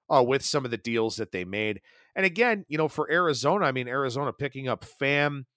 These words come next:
making a couple of other moves here and there. You know, they got Jace Peterson to replace, uh, Josh Rojas, who they traded as a utility guy on,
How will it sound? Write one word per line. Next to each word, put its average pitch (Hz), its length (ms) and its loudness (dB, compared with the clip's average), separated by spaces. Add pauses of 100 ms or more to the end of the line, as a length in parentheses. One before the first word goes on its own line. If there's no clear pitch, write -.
(140)
making 123 240 -4
a 110 60 -6
couple 135 320 2
of 117 80 2
other 143 240 6
moves 135 460 2
here 135 200 0
and 131 160 -2
there. 131 300 2 (320)
You 113 80 -2
know, - 20 -4
they 110 100 0
got 117 260 2
Jace 110 340 -4
Peterson 151 640 2
to 131 80 8
replace, 117 680 0 (100)
uh, 87 140 -2
Josh 107 340 0
Rojas, 131 480 6
who 127 80 -8
they 110 120 0
traded 120 520 0 (400)
as 131 160 0
a 131 60 -2
utility 123 420 0
guy 117 260 4
on, 107 400 -2